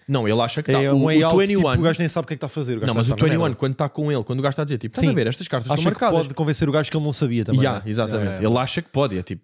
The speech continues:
Speaker 2: Yeah, yeah, não podes, pá, não podes. Ainda sempre está a ser gravado,
Speaker 1: E depois
Speaker 2: pá.
Speaker 1: bué de comentários daqueles que é tipo, "Pá, o nome dele é twenty one Savage, não é twenty one, tipo."
Speaker 2: Yeah, yeah, yeah. É pá, a verdade é que isto é tipo, é tudo um plug, é tudo um game, não é? Ninguém é amigo de ninguém.
Speaker 1: Eu agora, tipo, ver o twenty one a fazer isto,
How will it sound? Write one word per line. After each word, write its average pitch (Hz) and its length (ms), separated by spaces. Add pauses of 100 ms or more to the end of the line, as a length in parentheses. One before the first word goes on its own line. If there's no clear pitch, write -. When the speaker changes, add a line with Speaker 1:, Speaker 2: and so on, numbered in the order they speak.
(120)
Speaker 2:
Yeah, 110 180
yeah, 92 160
não 101 100
podes, 113 280
pá, 107 160 (180)
não 101 80
podes. 92 280
Ainda - 180
sempre 190 80
está 220 100
a - 20
ser - 120
gravado, 185 320
Speaker 1:
E - 20
depois 135 160
Speaker 2:
pá. 117 60
Speaker 1:
bué 135 100
de 131 80
comentários 127 380
daqueles 127 260
que - 80
é 139 60
tipo, 127 280
"Pá, 117 220
o 90 80
nome 104 180
dele 110 200
é - 20
twenty 123 260
one 131 200
Savage, 104 560
não 101 80
é 104 80
twenty 107 300
one, 110 180
tipo." 123 180
Speaker 2:
Yeah, 113 240
yeah, 95 200
yeah. 92 160 (300)
É 233 80
pá, 160 140
a - 20
verdade 147 320
é 175 60
que - 80
isto 165 140
é 175 40
tipo, 180 200
é - 40
tudo 180 200
um 175 80
plug, 160 260
é 147 60
tudo 135 200
um 143 80
game, 123 300
não 87 80
é? 92 160
Ninguém 110 280
é - 20
amigo 120 240
de 117 60
ninguém. 107 260 (420)
Speaker 1:
Eu 226 160
agora, 170 280
tipo, 143 240
ver 165 200
o 208 60
twenty 185 280
one 147 200
a - 20
fazer 151 320
isto, 120 320